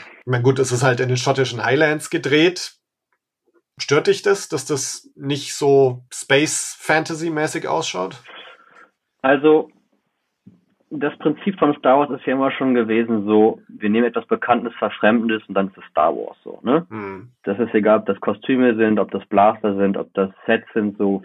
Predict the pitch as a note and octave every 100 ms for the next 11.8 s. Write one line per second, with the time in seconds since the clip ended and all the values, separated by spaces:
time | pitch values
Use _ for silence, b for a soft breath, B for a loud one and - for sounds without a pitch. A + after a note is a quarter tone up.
0 | - A#2+ G#2 F#2+ D#2 D#2 D#2 B B B
1 | B B B A2+ A#2 B2+ - _ A2+ A2+
2 | A2+ A#2 A#2 B2 G#2+ D3 D#3 D#3 C#3 B2+
3 | C3 A#2+ A#2+ B2 A#2+ A#2+ - A#2+ A#2 A2
4 | A2+ A2 A2 - G2 G2+ F2+ G#2 - B2
5 | B2+ B2 - - G#2 G#2+ G2 G#2+ G#2+ G#2
6 | G2+ G2 F2 F#2+ - C3 C#3 A#2 G#2+ G#2+
7 | B2 A#2+ G2 F#2+ F#2+ F#2 F#2+ F2+ F2+ G2
8 | - G2 - B2+ G#2+ - D#2 C#2+ C#2+ C#2+
9 | D#2 E2+ A#2 C3 - A2+ - A#2 - G#2+
10 | - G2 - - G2 - - _ B B
11 | B B B B _ A#2+ B2 B2